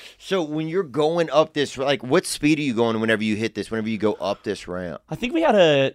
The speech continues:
Speaker 2: speedometer and it was, like, thirty-five miles per, per hour.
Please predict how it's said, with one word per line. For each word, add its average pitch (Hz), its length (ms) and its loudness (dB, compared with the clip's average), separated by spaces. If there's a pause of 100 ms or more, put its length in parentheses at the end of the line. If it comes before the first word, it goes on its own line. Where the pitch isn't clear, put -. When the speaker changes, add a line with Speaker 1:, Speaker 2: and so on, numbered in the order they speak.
(100)
Speaker 2:
speedometer 156 840 2
and 151 200 2
it 147 40 0
was, 135 120 -4
like, 131 200 2
thirty-five 131 840 4
miles 127 360 -4
per, 127 200 -6
per 123 220 -6
hour. 151 360 -4